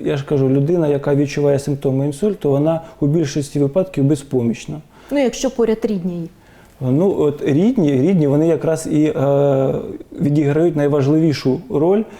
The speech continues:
Speaker 1: у, е, порятунку, е, своєї близької людини. Бо, е, зазвичай, е,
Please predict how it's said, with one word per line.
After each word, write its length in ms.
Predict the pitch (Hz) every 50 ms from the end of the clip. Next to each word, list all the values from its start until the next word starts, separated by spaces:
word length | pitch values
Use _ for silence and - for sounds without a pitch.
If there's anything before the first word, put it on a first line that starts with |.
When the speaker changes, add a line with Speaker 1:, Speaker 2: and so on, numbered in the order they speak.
| - - -
Speaker 1:
у, 500 | - 139 143 147 156 151 - 139 139 139
е, 20 |
порятунку, 1500 | 135 - 151 143 151 139 143 - 165 175 175 160 - 156 151 143 143 - 139 131 131 127 127 131 131 127 127 127 127 131
е, 40 | 127
своєї 280 | - - 143 143 147
близької 440 | 135 127 135 127 - - 143 147 143
людини. 500 | 143 151 147 139 131 123 120 113 113 113 - - - - - - - -
Бо, 300 | - 135 139 143 143 143 143 135 135 135 131 131
е, 40 | 123
зазвичай, 720 | 123 147 143 143 151 160 147 - 196 196 202 214 214 208
е, 500 | 160 - 139 131 131 131 131 131 131 131